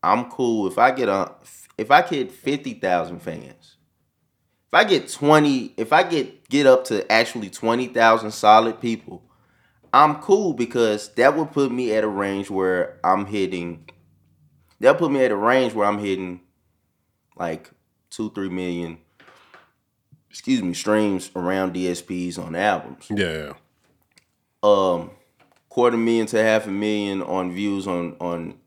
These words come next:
Speaker 1: on, uh, videos. With me just dropping with barely any marketing or promotion.
Speaker 2: Yeah, yeah.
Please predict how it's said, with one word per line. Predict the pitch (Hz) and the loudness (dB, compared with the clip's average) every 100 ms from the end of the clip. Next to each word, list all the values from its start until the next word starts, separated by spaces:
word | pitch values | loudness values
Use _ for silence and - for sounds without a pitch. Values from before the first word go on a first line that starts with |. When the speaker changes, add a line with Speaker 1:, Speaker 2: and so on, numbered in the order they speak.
| - | -14
Speaker 1:
on, | 85 82 78 78 - _ _ _ _ _ _ | -12 -10 -10 -12 -16 _ _ _ _ _ _
uh, | 87 85 | -6 -6
videos. | 78 101 127 82 - - - _ _ - | -4 -2 0 -2 -8 -12 -18 _ _ -2
With | 110 | 0
me | 117 202 175 | 2 2 0
just | 185 113 | -4 2
dropping | 151 151 151 131 | 6 6 4 0
with | 127 104 | -2 0
barely | 123 143 139 135 | 2 4 2 -2
any | 117 117 120 110 - | -2 -2 -2 -4 -10
marketing | 85 104 104 104 101 | 0 4 4 2 -4
or | 95 | -4
promotion. | - 90 95 123 135 - - - 101 | -6 -6 2 6 4 2 -12 -14 -4
Speaker 2:
Yeah, | 113 | -2
yeah. | 101 107 | -2 -4